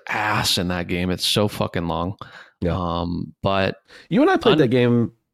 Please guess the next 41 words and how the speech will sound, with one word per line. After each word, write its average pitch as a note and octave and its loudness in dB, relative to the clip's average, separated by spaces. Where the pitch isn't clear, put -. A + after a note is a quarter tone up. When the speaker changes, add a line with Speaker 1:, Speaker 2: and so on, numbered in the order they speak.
Speaker 2:
back B2 2
at C3 0
release F#2+ 2
for, - -2
like, - -4
a - -20
couple - -4
hours, E2 0
and F2+ 0
that D#2+ 0
was, D#2 -4
that F#2+ 0
was F2+ 0
enough E2+ 0
for D#2+ -2
me. E2+ -2
Speaker 1:
Yeah, F3+ 2
I, G#2 -2
I, A#2 -2
I C3+ 0
mean, C3 4
I A2 0
feel D#3+ 2
like G#3+ 0
we C3 2
even A2+ 2
previewed A2 0
it A2 -2
or G#2 -2
saw A2+ 0
it A2 0
at - -6
pax - -2
too C#3 0
before C3 -2
it G2 -2
came F#2 -4
out. F2 -2
Speaker 2:
We G#2 2
did, E2+ 2
yeah. F2 -2